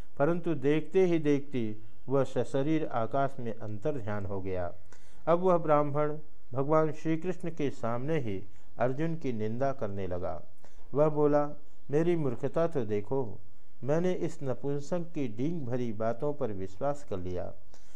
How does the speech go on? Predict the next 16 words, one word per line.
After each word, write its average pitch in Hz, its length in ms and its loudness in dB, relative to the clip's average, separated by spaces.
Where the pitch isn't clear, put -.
भला 160 240 4
जिसे 160 340 0
प्रद्युम्न, 143 720 0
अनिरुद्ध, 131 720 0
यहाँ 156 280 2
तक 165 200 0
कि 156 120 -2
बलराम 123 560 0
और 120 200 0
भगवान 123 440 0
श्री 131 260 -2
कृष्ण 170 360 -2
भी 107 320 0
न 151 160 2
बचा 151 320 2
सके, 95 380 0